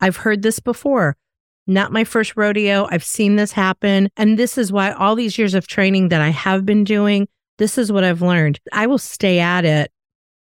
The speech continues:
to make sure that this training sticks as far as, like, through the process. If it's not working through the training process, we will change it. I will stay in touch. I will follow up. I will make sure you're getting what you need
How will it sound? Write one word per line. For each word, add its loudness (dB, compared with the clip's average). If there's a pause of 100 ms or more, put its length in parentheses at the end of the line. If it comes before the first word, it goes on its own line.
(160)
to -6
make 2
sure 0
that 0
this 0
training 2
sticks 0
as 0
far 0
as, 0
like, -2
through 2
the 0
process. -2 (340)
If -2
it's -4
not 0
working 0
through 2
the 0
training 2
process, -2 (320)
we 4
will 2
change 2
it. 0 (260)
I 2
will 2
stay -2
in 2
touch. -2 (320)
I 0
will 2
follow 0
up. 0 (360)
I 0
will 2
make 2
sure -2
you're 2
getting 2
what 0
you 0
need 2